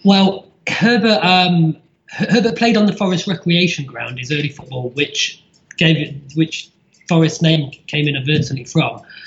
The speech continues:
Um, but Herbert also knew a man out in Italy called John Savage,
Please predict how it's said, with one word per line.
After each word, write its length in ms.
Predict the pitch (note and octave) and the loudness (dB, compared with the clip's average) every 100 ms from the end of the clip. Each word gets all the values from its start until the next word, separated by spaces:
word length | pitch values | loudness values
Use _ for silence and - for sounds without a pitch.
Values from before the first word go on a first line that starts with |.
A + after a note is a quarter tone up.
| - - - | -20 -20 -2
Um, 440 | D3 D#3 D#3 D#3+ - | 2 4 4 2 2
but 320 | E3+ - - | 0 0 -10
Herbert 260 | - G#3 F3 | 0 2 2
also 400 | F#3+ F#3+ - F3+ | 2 0 2 4
knew 340 | E3+ F3 D#3+ | 6 6 4
a 80 | D#3+ | 4
man 300 | D#3+ D#3 D3+ | 2 2 2
out 260 | C#3+ D3 - | -2 -4 2
in 60 | |
Italy 260 | E3 D#3+ C3+ | 2 2 -8
called 280 | C3 C#3 B2+ | -8 -10 -4
John 280 | E3 D#3 C#3 | 0 2 0
Savage, 640 | - D3+ A#2+ A#2 - - | 0 -2 -2 -8 -10 -14